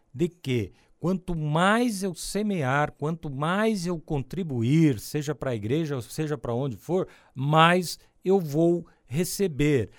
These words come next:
até o ponto que isso se torna um comércio. Eu quero receber, então eu semeio. Eu quero receber mais de Deus, eu semeio mais. Se eu semear menos,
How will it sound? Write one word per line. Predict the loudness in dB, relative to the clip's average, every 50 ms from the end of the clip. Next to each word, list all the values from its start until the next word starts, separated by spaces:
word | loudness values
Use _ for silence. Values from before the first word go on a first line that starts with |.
| -20 _ _
até | -4 -2 -2 -2 -2 _ 2 6 6
o | 6 6
ponto | 4 0 -2 0 2 2 2 0 -2 -6 -8
que | -6 -4 -2
isso | 0 2 2 2 0 0 -4 -8 -8
se | -6 -6 -8 -8
torna | _ 0 2 4 4 4 2 0
um | 0 0 -2 -2
comércio. | -2 -2 0 2 4 4 6 4 4 2 -2 -6 -8 -8 -10 -14 -14 -8
Eu | -4 -4 -4
quero | 0 2 6 6 6 6 6
receber, | 4 2 0 0 -2 -2 -2 2 6 6 8 8 6 4 -2 -16 _ -6
então | -4 -4 -2 0 2 2 2 2 2 -2 _
eu | 2 2 4
semeio. | 4 2 2 0 0 2 4 4 4 4 4 2 0 -2 -4 -12 -8 -6
Eu | -6
quero | -2 2 4 6 6 6
receber | 6 2 2 0 -2 0 0 0 0
mais | 2 2 2 0 0 -2
de | -6 -4
Deus, | 2 6 6 6 6 6 2 -6 -8 -8 -4
eu | 0 2 2
semeio | 2 2 0 -2 0 0 2 2 2 2
mais. | 2 0 0 0 0 0 -2 -6 -8 -14 -18 -16
Se | -12 -6 0 2
eu | 4 4
semear | 4 4 2 2 2 2 2 2 2 2 2 2
menos, | 2 2 4 4 4 4 2 0 -2 -4 -8